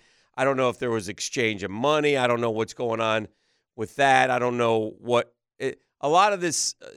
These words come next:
centers around. We get, we get in these, like, deals with this, the, the Ruiz guys involved. I, I, again, and I don't know what's legal and illegal.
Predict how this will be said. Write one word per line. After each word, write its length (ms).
centers 480
around. 240
We 140
get, 260
we 120
get 220
in 120
these, 240
like, 260
deals 340
with 160
this, 320
the, 80
the 160
Ruiz 560
guys 500
involved. 520
I, 100
I, 100
again, 420
and 100
I 80
don't 140
know 100
what's 220
legal 400
and 100
illegal. 640